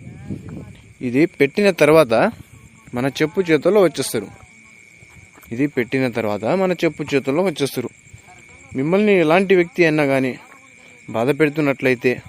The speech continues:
ఈ మందు పెట్టి మన చెప్పు చేతుల్లో మనం తెప్పించుకోవచ్చు. ఈ మందు పెట్టి మన చెప్పు చేతుల్లో తెచ్చుకోవచ్చు. ఈ మందు పెట్టి ఎలాంటి వ్యక్తి అయినా కానీ మనం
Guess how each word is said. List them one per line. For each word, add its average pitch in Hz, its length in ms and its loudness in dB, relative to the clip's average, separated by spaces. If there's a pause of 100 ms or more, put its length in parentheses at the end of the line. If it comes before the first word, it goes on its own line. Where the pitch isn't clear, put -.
(800)
ఈ 143 60 -2
మందు 135 340 -2
పెట్టి 156 380 0 (260)
మన 147 160 -2
చెప్పు 185 320 -2 (100)
చేతుల్లో 190 260 2
మనం 208 220 2
తెప్పించుకోవచ్చు. 131 920 -4 (960)
ఈ 120 40 -6
మందు 117 300 -4
పెట్టి 139 280 -2
మన 160 160 -2
చెప్పు 139 320 -4
చేతుల్లో 143 400 0
తెచ్చుకోవచ్చు. 127 600 -2 (1080)
ఈ - 20 -2
మందు 180 320 0
పెట్టి 190 380 2 (1080)
ఎలాంటి 175 340 2
వ్యక్తి 170 280 2
అయినా 156 180 0
కానీ 156 180 0
మనం 170 240 0